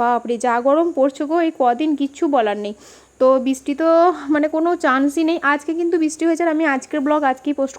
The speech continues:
করব। আর হ্যাঁ, এরপর কিন্তু মায়ের বাড়িতে খাওয়া দাওয়া করবো বলে, বা আগে যে আমি এত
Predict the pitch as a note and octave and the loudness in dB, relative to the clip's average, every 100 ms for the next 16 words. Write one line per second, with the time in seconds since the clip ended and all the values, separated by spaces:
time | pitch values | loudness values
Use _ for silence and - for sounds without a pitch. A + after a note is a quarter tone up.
0 | C#4+ A#3+ F4+ - - - C#4+ D4 D4 C#4 | -4 -2 -2 -4 -20 -8 -4 -2 0 0
1 | B3 C4 C#4 D#4 D#4 E4 D#4 E4+ D#4+ C#4 | 0 -2 0 -2 0 0 0 2 2 0
2 | C#4 C#4 D#4+ D4 C#4+ C4+ C#4+ C#4 C4+ C4+ | 0 -2 -4 -2 -2 -2 -2 0 0 0
3 | C#4+ A#4 - - - - C4 B3 B3 C#4+ | 0 -2 -6 -20 -10 -4 -2 -2 -2 -2
4 | C#4 C4+ C4+ D4+ A#3 B3 | 0 0 2 0 -2 -2